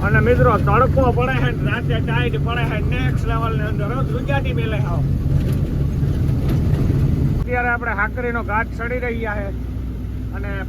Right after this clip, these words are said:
પહાડ જોવો તમે ખાલી. તડકો છે મિત્રો ફૂલ ધૂમ ધોકાટ એક નંબર.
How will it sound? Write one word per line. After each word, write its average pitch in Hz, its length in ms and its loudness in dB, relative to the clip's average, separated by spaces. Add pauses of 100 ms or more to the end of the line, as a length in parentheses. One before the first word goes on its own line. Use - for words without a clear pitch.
પહાડ 247 400 0
જોવો 233 260 -2
તમે 185 220 -6
ખાલી. - 260 -6 (4000)
તડકો 233 360 2 (120)
છે 254 60 4 (100)
મિત્રો 247 320 0
ફૂલ 233 320 0 (100)
ધૂમ 208 180 0 (120)
ધોકાટ 233 460 0 (680)
એક 226 180 0
નંબર. 214 400 2